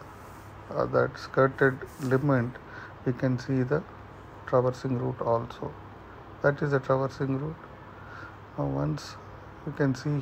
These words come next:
here just below the exiting root, that's the extruded fragment.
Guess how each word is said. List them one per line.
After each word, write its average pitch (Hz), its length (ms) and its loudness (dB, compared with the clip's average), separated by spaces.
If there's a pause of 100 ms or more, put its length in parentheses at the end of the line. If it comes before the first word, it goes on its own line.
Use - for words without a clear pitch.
(100)
here 143 160 6
just 147 420 4
below 135 260 8
the 127 140 4
exiting 127 460 0
root, 135 260 2 (100)
that's 139 280 6
the 131 260 4 (640)
extruded 127 640 -2
fragment. 131 580 4